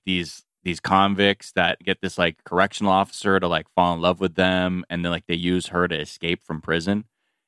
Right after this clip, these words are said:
And there's just this <laughs> scene where this guy, the, the husband of the woman who's the correctional officer, who's, like, having an affair with, like, these prisoners,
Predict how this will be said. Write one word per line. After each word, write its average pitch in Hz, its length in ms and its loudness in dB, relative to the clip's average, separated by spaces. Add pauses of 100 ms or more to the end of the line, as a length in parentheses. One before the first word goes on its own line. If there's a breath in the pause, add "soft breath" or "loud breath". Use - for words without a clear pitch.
(140)
And 90 580 0 (400)
there's 98 220 4
just 98 200 -2
this 92 140 0
<laughs> - 120 -12
scene - 340 6
where 107 200 4
this 90 220 0
guy, 95 440 4 (320)
the, 98 160 4 (180)
the 101 100 4
husband 117 520 2
of 98 100 2
the 92 100 4
woman 95 380 4
who's 90 160 -2
the 85 100 -2
correctional 90 520 0
officer, 80 600 0
who's, 85 140 -4
like, 85 140 0
having 92 320 0
an 82 80 -4
affair 85 360 2
with, 82 140 -4
like, 82 120 -2
these 85 160 -6
prisoners, 80 680 0